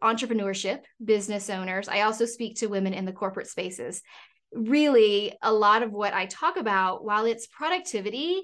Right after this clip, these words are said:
it's really about stepping into intentional leadership, because when we're productive,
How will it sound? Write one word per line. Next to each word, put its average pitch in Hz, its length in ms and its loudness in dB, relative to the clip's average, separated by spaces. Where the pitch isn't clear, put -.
it's 226 220 -4
really 269 280 2
about 240 220 2
stepping 220 380 -2
into 202 320 -4
intentional 190 500 -6
leadership, 190 480 -6
because 196 460 -6
when 202 240 0
we're 196 160 -2
productive, 208 960 -2